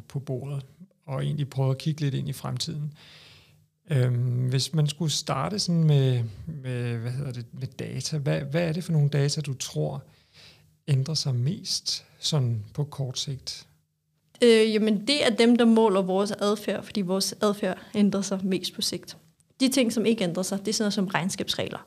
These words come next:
Speaker 2: De ændrer sig utroligt langsomt. Regnskabsregler, de beslutter, hvordan vores regnskabsdata og finansdata ligger, så det ændrer sig ikke. Men vores adfærd online, eller vores adfærd ude omkring os, den ændrer sig. Så I O T-data, som er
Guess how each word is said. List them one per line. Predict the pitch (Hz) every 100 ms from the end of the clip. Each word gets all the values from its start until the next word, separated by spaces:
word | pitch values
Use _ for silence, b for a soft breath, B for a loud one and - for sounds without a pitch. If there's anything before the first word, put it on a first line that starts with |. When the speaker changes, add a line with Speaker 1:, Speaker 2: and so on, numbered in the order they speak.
| -
Speaker 2:
De | 190
ændrer | 196 202
sig | 190
utroligt | 185 - - -
langsomt. | - - - - - b b b b
Regnskabsregler, | 202 247 254 262 240 226 214
de | 202 226
beslutter, | 208 233 220
hvordan | 208 196 185 196
vores | 190 190
regnskabsdata | 180 196 196 - 175 175
og | 185
finansdata | - 165 - - - -
ligger, | 160 - -
så | -
det | 190
ændrer | 185 185
sig | 190 -
ikke. | - - b b b b b
Men | 208
vores | 196 175 -
adfærd | - 185 165 -
online, | - 104 113 269 262 - - _
eller | 190 165
vores | 170 -
adfærd | 185 196 190 185
ude | 190 185 202 196 196 -
omkring | 185 175 240 247 233
os, | - - - _
den | 262 247
ændrer | - - -
sig. | - - b b b b
Så | - -
I | 208
O | 185
T-data, | 185 294 - 254 240 240
som | 208 - 170
er | - 110 -